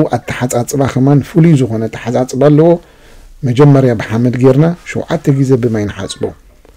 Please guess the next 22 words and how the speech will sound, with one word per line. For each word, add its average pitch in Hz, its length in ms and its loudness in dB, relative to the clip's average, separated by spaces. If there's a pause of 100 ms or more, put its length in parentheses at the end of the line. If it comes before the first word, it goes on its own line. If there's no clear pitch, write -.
(120)
ሸውዓተ 110 380 -4
ግዜ 123 220 -2
ብማይ 110 280 -2
ንሓጽቦ። 113 380 -8 (120)
ኣብ 120 160 -14
ክዳንና 113 400 -4
ኸማን 110 300 -4
እንተ 110 200 -8
ደኣ - 180 -8
ተጸይቑ፣ 127 360 -2 (300)
ከልቢ 123 320 -4
እንተ 120 140 -4
ደኣ 101 180 -4
ልሒስና፣ 143 420 -4 (520)
ከምኡ 117 220 -4
ጌርና 110 360 -2
ንሓጽቦ። - 400 -4 (460)
መጀመርያ 113 640 -4
ብሓመድ 147 400 -2 (260)
ሸውዓተ - 420 -8
ግዜ 98 240 -6
ብማይ። 104 280 -6